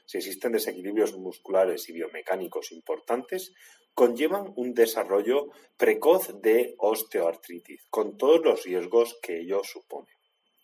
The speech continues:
La literatura muestra evidencia en relación al tratamiento quirúrgico de numerosas de estas patologías, pero existe menos evidencia en el tratamiento conservador de fisioterapia. En la actualidad existen hasta tres estudios randomizados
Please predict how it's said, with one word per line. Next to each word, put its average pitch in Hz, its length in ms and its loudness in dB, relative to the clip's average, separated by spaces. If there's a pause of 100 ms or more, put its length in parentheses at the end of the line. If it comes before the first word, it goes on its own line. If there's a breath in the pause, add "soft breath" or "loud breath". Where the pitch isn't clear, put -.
(960 loud breath)
La 120 140 6
literatura 123 640 4
muestra 131 640 0
evidencia 104 560 -2
en 104 80 -2
relación 104 460 -4
al 101 120 -4
tratamiento 92 600 -6
quirúrgico 117 760 -4 (300 loud breath)
de 104 180 2
numerosas 104 600 -2
de 87 100 -4
estas - 300 -4
patologías, - 920 -8
pero 117 200 2
existe 147 420 -6
menos 110 380 -6
evidencia 95 640 -4 (260 loud breath)
en 95 100 -8
el 92 120 -4
tratamiento 104 840 0
conservador 90 800 -2 (320 soft breath)
de 87 220 -4
fisioterapia. - 760 -10 (260)
En 90 120 -12
la 82 60 -8
actualidad 98 580 4
existen 123 480 -2
hasta 110 240 -6
tres 139 220 -8
estudios 143 480 -4
randomizados 92 760 -2